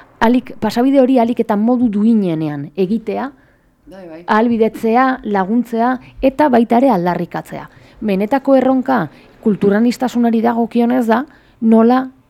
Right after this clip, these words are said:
Speaker 1: harremandu, nola, eh, elkarbizitza eraiki, hemen gelditzea erabaki duen horrekiko. Ezagutu duguna eta ezagutu dugunean gure beharra izan zuen horrek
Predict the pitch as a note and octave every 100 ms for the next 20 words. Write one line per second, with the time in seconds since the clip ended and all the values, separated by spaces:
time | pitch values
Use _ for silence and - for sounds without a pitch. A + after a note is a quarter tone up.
0 | _ - G#3 G3+ A3+ A#3+ A#3 A3 A#3+ G#3+
1 | G3 G3 A3 A#3 - - F#3+ F3+ - F#3
2 | - F#3+ A3 A3+ A3+ A#3 G#3 G#3 A3+ A3
3 | B3+ C#4 - - - _ _ _ - A#3+
4 | B3+ D#4 F#4 _ _ - F#3 G3 G#3 A#3+
5 | B3+ C4 B3+ F#3 G#3 A3+ A#3 G#3+ A#3 A3+
6 | - G#3 G#3 G#3+ F#3 - - _ G3+ F#3+
7 | B3 C4 C4+ B3+ B3 C4 F3 D#3+ - G3+
8 | G3 F#3+ F3+ F3+ - _ G#3+ A#3+ C#4+ C#4
9 | B3 A3+ C4 A#3+ F3 D#3+ F3+ F#3 G3 G#3+
10 | A3 A3+ A3+ F#3+ E3+ F#3+ G3+ G#3+ F#3+ E3
11 | F#3 C#4+